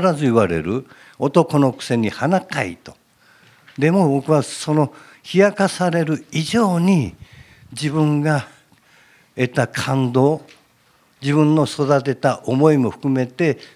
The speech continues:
みんなに共有したいと。その思いが今の苗作り、農業の原点になります。まあ、自分が一生懸命育てたものをみんなに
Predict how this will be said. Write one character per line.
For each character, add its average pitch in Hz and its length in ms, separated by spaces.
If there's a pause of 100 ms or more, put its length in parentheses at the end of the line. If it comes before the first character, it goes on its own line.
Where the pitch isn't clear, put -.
み 139 180
ん 139 140
な 151 140
に 147 140
共 175 360
有 170 140
し - 80
た 156 160
い 127 80
と。 - 100 (1040)
そ - 260
の 226 260
思 190 320
い 190 160
が 180 320 (1300)
今 131 280
の 135 320 (720)
苗 117 340
作 - 240
り、 95 220 (380)
農 123 240
業 101 400 (180)
の 143 360 (380)
原 143 220
点 113 220
に 80 100
な 78 120
り 71 60
ま 64 140
す。 - 120 (580)
ま 123 80
あ、 - 20
自 123 140
分 131 260
が 143 240 (100)
一 113 100
生 - 100
懸 123 160
命 165 100
育 113 380
て 107 100
た 101 140
も 113 160
の 139 140
を 90 200 (260)
み 120 160
ん 127 140
な 151 100
に 156 260